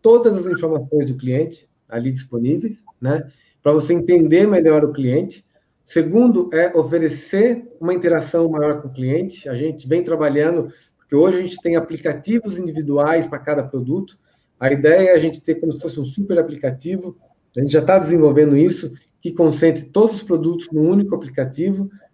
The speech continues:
melhorar o relacionamento com o cliente, dar mais oportunidades pra ele dar feedback, né,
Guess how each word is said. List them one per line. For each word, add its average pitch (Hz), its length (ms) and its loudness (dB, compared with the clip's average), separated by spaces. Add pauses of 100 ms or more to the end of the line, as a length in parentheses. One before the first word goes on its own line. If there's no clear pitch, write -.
melhorar 196 540 6
o 185 60 2
relacionamento 160 600 0
com 147 80 -8
o 139 80 -14
cliente, 156 320 -2
dar 175 300 0
mais 180 240 2
oportunidades 151 640 -4
pra 151 240 0
ele 202 160 0
dar 165 240 0
feedback, 143 520 -2 (300)
né, 160 160 -6